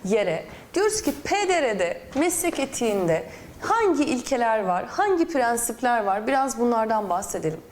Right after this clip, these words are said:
Birincisi yetkinlik prensibidir. Başka başka isimleri olduğu için buraya yazdım. Sınavda yeterlilik diyebilir, ehliyet diyebilir ya da sınırları belirleme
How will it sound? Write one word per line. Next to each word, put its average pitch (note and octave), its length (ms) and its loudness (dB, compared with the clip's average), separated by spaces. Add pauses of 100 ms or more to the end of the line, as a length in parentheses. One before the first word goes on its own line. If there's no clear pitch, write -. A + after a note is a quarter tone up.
(400)
Birincisi E4 920 2 (280)
yetkinlik D#4 880 2
prensibidir. F3 800 -2 (240)
Başka C4 560 0
başka E4+ 380 0
isimleri C#4 520 2
olduğu C#4 240 2
için C#4+ 280 0
buraya B3+ 260 4
yazdım. A#3 480 2 (300)
Sınavda F4+ 640 2
yeterlilik D4 760 0
diyebilir, D4 540 2 (360)
ehliyet C#4+ 520 0
diyebilir D4 460 2 (320)
ya D4 120 2
da C#4 80 2
sınırları A3+ 600 0
belirleme B3 640 0